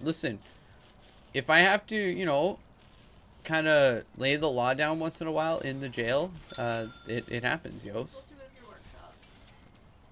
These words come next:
Speaker 1: I have to move my workshop? Is it in the wrong spot? I don't, I don't think it's in the wrong spot. It's all connected, sort of.
Speaker 2: Expand at the bottom.
Speaker 1: Oh, yeah, yeah. We'll, we'll end up moving it. I think we're gonna come out this way,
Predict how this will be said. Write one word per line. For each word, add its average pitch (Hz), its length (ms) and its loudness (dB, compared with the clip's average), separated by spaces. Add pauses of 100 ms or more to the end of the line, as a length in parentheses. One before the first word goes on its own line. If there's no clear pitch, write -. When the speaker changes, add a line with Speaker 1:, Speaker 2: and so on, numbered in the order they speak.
(220)
Speaker 1:
I 131 40 0
have 135 100 -2
to 143 80 -4
move 123 240 -2
my 175 120 2
workshop? 226 540 0 (540)
Is 127 160 -4
it 147 80 2
in 151 100 0
the 156 100 0
wrong 151 220 0
spot? 208 440 0 (3000)
I 381 40 -6
don't, 392 220 -8
I - 80 -8
don't 392 140 -8
think 147 160 -4
it's 117 100 -10
in 113 80 -10
the 92 80 -10
wrong 95 160 -12
spot. 135 360 -6 (380)
It's 180 160 -6
all 320 140 0
connected, 127 540 -6
sort 80 220 -10
of. 110 120 -10
Speaker 2:
Expand - 260 -20 (120)
at 240 100 -20
the - 100 -20
bottom. 214 260 -20 (760)
Speaker 1:
Oh, - 240 12 (160)
yeah, 196 220 12
yeah. 131 140 8
We'll, 170 200 8
we'll 254 300 6
end 226 140 2
up 151 100 4
moving 123 280 -2
it. 110 200 -6 (340)
I 143 80 0
think 214 180 2
we're 214 120 2
gonna 190 140 0
come 180 180 2
out 143 120 2
this 120 200 -6
way, 95 180 -6